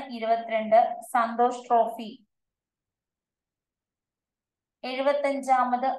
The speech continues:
വേദി മലപ്പുറം ജില്ലയിലാണ്. സന്തോഷ് ട്രോഫി എഴുപത്തഞ്ചാമത് വേദി മലപ്പുറം ജില്ല. ഭാഗ്യചിഹ്നം ഡിസൈൻ ചെയ്തത് ആരാണ്? design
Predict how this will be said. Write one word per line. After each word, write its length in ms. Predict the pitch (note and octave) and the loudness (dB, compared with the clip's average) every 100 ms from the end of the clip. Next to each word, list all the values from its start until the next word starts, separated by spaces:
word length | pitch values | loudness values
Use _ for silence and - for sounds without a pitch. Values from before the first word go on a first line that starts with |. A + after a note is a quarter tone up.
| A#3+ | -6
വേദി 380 | A3 A3 A3+ A3 A3 _ _ _ _ _ _ _ - A#3+ | -12 -12 -14 -16 -20 _ _ _ _ _ _ _ -6 -4
മലപ്പുറം 680 | A3+ A#3 A#3 A#3 A#3 C#4 C#4 - G#3 | 2 2 2 0 0 0 -2 -12 -16
ജില്ലയിലാണ്. 680 | A3 A3 A3 G#3 G#3 G#3+ B3 A#3+ - - | -14 -10 -10 -6 -8 -4 -4 -4 -8 -8
സന്തോഷ് 400 | A#3 A3+ A3+ A3+ | -4 2 2 2
ട്രോഫി 360 | A3+ A3 - C#4+ - A3+ | 2 2 0 -8 -10 -10
എഴുപത്തഞ്ചാമത് 840 | G#3+ A3 A3+ A3+ A3+ A3 A3 G#3+ A3+ | -4 -2 -2 -2 2 2 0 -4 -6
വേദി 360 | G#3 G3+ G3+ C#4+ - - A3+ | -8 -10 -10 -10 -10 -10 -6
മലപ്പുറം 540 | A3 G#3+ - A3 A3+ A3+ G#3 | -2 -2 -2 -2 -2 -2 -12
ജില്ല. 220 | G3 F#3+ A3+ - - _ _ _ _ _ _ _ _ _ _ - A#3+ | -8 -2 -2 -2 -16 _ _ _ _ _ _ _ _ _ _ 0 4
ഭാഗ്യചിഹ്നം 1000 | C4+ C#4 D4+ C#4+ E4+ D4+ C#4 B3+ C4 C4+ C4+ A3+ | 6 6 4 0 -4 -4 -6 -2 -2 -2 -6 -10
ഡിസൈൻ 460 | A3+ - B3 C4 C4+ C4 | -6 -2 -2 -2 -6 -6
ചെയ്തത് 420 | A#3+ A3+ A3+ A3+ A3+ A3+ G#3+ | -6 -4 4 8 6 4 -2
ആരാണ്? 440 | A3 A3 G3 A3 A#3 - _ _ _ _ _ _ _ _ _ _ _ _ _ _ _ _ _ _ _ - | 2 2 2 -2 -4 -6 _ _ _ _ _ _ _ _ _ _ _ _ _ _ _ _ _ _ _ -14
design 480 | B3 B3 D4 C#4 D4 | -14 -6 -2 -2 -2